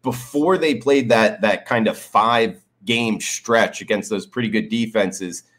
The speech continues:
they averaged over sixty points in their first three games. So I think they're actually gonna return to really putting up the offensive numbers here. And when you go towards the Mississippi State side of things, their defense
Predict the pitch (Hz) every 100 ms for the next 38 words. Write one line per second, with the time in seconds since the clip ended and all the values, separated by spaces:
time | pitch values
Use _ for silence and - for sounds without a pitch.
0 | _ _ - 131 165 208 143 123 143 120
1 | - - - 143 - 117 107 113 110 90
2 | - 90 87 - 107 98 - 98 90 98
3 | 90 87 104 143 240 233 220 180 - 127
4 | 113 98 95 - 110 113 113 110 - _
5 | - 123 98 87 98 135 143 120 98 120
6 | 107 104 - 101 98 104 117 101 98 90
7 | 90 95 110 110 123 123 120 - _ -
8 | 123 127 120 113 143 147 - - 135 131
9 | 110 - - 110 117 123 143 - 98 -
10 | 123 151 - - 98 92 - 95 95 -
11 | - 208 220 117 143 - 92 80 80 -